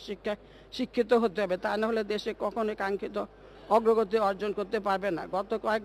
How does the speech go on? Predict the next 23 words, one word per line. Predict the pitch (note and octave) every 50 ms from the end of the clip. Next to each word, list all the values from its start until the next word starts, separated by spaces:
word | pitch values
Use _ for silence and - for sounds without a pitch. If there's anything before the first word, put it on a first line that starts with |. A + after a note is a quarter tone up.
| A3
বছর | A#3 A#3 - B3+ A3+ F#3+
ধরে | A#3+ A3 A3+ A#3+ A#3 A3+ -
দেখছি | G3+ G3+ - - - A3 A3+ A3+ - - - - - - - -
তরুণ | B3 A3+ A3+ A#3 A#3 G#3 G#3
প্রজন্ম | A3 G#3 G#3 A3 A3 - _ A3 A3 G#3 A3+
কতটুকু | G#3+ F#3+ A3 G#3 G3+ A3 A3 G3+ F#3+
জ্ঞান | G#3 G3 G3+ G3+ G3
অর্জন | G3 - G#3 G#3 G3+ -
করলো, | G3 F3 D3+ C3 B2 G2 - - - - - - - - - - - - -
এটা | G3+ G#3 - - B3+ B3+ A3 G#3+
ব-, | A3 G#3+ G#3+ G#3+
ব-, | G#3+ G#3+ A3 A3 - - A3+ A3+ A3 - -
এটা | A#3 A#3 G#3 G#3+
বড় | A3 A3+ A3 A3+ - _ G3+ -
কথা | G#3+ F#3 A3 A3 G3+
নয়। | G3 F#3+ - - - - - - - - - - - - G3 F3
জিপিএ | G#3+ B3+ A#3+ F#3+ A#3 B3+ C4 B3+ - -
ফাইভ, | C4 A#3 A#3 A3+ G3+ F#3+
জিপিএ | A#3+ A#3+ G3+ A3+ B3 B3 A#3+ -
ফাইভ | - A3 A3 A3+ A#3 A3+ A3
আছে | G#3+ - B3+ B3 A3
কিনা | A3+ A3 A3 A3+ G#3+ - - - - - -
সেটার | - - G#3 F#3 B3